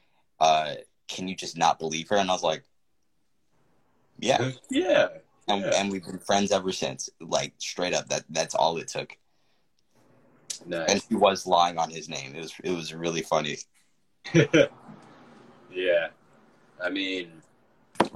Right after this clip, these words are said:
Speaker 2: for me, I'm also not too difficult to earn trust. Basically, I trust people that, uh, seem like they're gen-,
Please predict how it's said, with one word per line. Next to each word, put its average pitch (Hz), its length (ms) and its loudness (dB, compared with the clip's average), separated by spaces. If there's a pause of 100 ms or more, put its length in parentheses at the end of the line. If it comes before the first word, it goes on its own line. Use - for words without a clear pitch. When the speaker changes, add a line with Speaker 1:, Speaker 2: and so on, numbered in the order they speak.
(160)
Speaker 2:
for 110 160 2
me, 135 340 4
I'm 110 220 2
also 120 400 4
not 95 340 0
too 101 220 -4
difficult 110 640 0
to 107 100 -4
earn 107 220 0
trust. 110 320 4
Basically, 180 600 0 (500)
I 107 140 4
trust - 520 2
people 110 640 2 (180)
that, 90 480 0 (1120)
uh, 82 260 -4
seem 113 480 -2
like 95 200 0
they're 90 220 -4
gen-, 95 360 -2